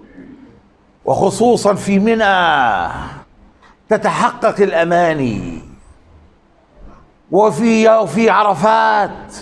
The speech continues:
وأنت عند الصخرات متوجه إلى القبلة وحواليك مليون شخص،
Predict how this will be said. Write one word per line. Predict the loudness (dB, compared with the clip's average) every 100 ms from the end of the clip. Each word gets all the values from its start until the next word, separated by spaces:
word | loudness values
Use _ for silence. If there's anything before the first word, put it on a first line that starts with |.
| -20 -20 _ _ _ -20 -20 _ _ _ -2
وأنت | 0 2 2 -2 0
عند | 2 2 0 0 0
الصخرات | 0 -2 0 2 2 4 4 4 4 2 2 -2 -8 -20 -20 -20 -20 -20 _ _ -4
متوجه | 2 4 4 2 2 2
إلى | 2 2 0
القبلة | 0 -2 0 2 2 2 -6 -16 -20 _ _ -20 -6 0
وحواليك | 2 4 4 4 2
مليون | 2 2 6 4 4
شخص، | 4 4 2 -4 -10 -10 -10